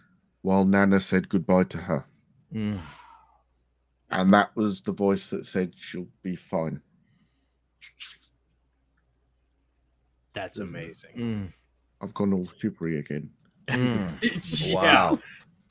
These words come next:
Speaker 3: Dude,
Speaker 2: You know, that reminds
Speaker 3: that
Speaker 2: me,
Speaker 3: is so powerful.
Speaker 2: when my son, my, my
Speaker 1: Mm-hmm.
Speaker 2: oldest, was,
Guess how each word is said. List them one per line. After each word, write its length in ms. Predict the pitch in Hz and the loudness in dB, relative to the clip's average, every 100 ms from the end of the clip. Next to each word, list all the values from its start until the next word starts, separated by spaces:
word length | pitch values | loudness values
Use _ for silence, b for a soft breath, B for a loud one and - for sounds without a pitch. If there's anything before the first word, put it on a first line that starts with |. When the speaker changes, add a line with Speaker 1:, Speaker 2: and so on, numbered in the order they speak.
| _ - | _ -16
Speaker 3:
Dude, 360 | - 131 117 95 B B B | -8 -4 -2 -4 B B B
Speaker 2:
You 60 | 131 | 6
know, 100 | 135 | 10
that 140 | 139 | 8
reminds 280 | 131 123 123 | 8 6 6
Speaker 3:
that 60 | |
Speaker 2:
me, 80 | 123 113 | 4 4
Speaker 3:
is 100 | 107 | 2
so 220 | 127 104 | 0 0
powerful. 540 | - 113 107 92 - 123 | -2 -2 -4 -6 -12 2
Speaker 2:
when 200 | 127 117 | 4 6
my 160 | 107 | 4
son, 360 | 104 - 165 113 | 4 6 6 6
my, 140 | 107 | 4
my 40 | 95 | 2
Speaker 1:
Mm-hmm. 140 | 90 | 0
Speaker 2:
oldest, 440 | 95 107 117 85 - | 2 2 0 -6 -8
was, 160 | - | -12